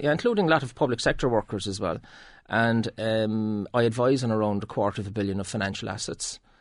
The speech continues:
Uh, I have a small staff. I've always kept it low key. And, um, that's been the day job. I got involved, um,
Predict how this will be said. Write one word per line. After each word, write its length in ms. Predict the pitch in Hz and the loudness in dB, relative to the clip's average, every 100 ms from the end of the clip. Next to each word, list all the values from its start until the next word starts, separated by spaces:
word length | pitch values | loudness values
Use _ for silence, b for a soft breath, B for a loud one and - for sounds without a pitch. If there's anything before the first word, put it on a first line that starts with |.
| _ - | _ -8
Uh, 60 | 98 | -4
I 120 | 98 | -4
have 120 | 95 | -4
a 40 | |
small 260 | - 117 107 | -2 0 0
staff. 380 | 101 110 98 - | 0 -2 -4 -4
I've 120 | 104 | 0
always 240 | 107 120 - | 0 0 -2
kept 280 | 104 - | -6 -6
it 220 | 92 - - | -8 -8 -4
low 260 | 110 101 | -2 -2
key. 360 | 95 - 92 120 b b b b | -2 -4 -4 -6 b b b b
And, 540 | - 101 104 104 104 110 | -4 -2 0 0 -2 -4
um, 260 | 101 104 104 | -2 -2 0
that's 240 | 117 120 | 0 -2
been 160 | - 107 | -2 -4
the 100 | 101 | -2
day 200 | 104 104 | -2 -2
job. 340 | 113 104 107 - | 0 -2 -2 -6
I 80 | 107 | -6
got 220 | 107 113 | 0 0
involved, 480 | 117 110 107 110 104 b b b _ - | 2 2 2 0 -4 b b b _ -2
um, 540 | 104 104 104 98 101 | 0 2 2 0 -2